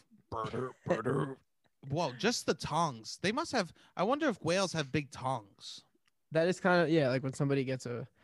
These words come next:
Speaker 2: when they cut around their food, they only eat a specific part. I used to be
Speaker 1: Ugh,
Speaker 2: that person, but it's
Speaker 1: fuck
Speaker 2: literally
Speaker 1: that.
Speaker 2: now I realize that's the most <laughs> miserable type of person.
Speaker 1: Fuck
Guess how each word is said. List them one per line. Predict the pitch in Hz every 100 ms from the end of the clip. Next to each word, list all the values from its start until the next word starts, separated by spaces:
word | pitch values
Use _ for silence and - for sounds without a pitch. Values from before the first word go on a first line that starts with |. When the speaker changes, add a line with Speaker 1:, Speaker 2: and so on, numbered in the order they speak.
| _ _ _ _
Speaker 2:
when | 139
they | 135
cut | - 151
around | 139 127 135 131
their | 127
food, | - 135 135
they | 127
only | 127 127
eat | 123
a |
specific | - 135 127 131 127
part. | 143 135 131
I |
used | 147 165 185
to |
be | 208
Speaker 1:
Ugh, | 139
Speaker 2:
that | 131 127
person, | 139 131 131 131 127
but | 127
it's | 127 -
Speaker 1:
fuck | 240 277
Speaker 2:
literally | 147 151 139
Speaker 1:
that. | 135
Speaker 2:
now | 135 139
I | 135
realize | 131 135 131 131
that's | 131 123
the | 135
most | 123 135
<laughs> | 143
miserable | 147 - 143 - - 156
type | - 131 -
of | 131 143 _ - - - _ -
person. | 131 127 107 143 - _ - -
Speaker 1:
Fuck | 202 220 240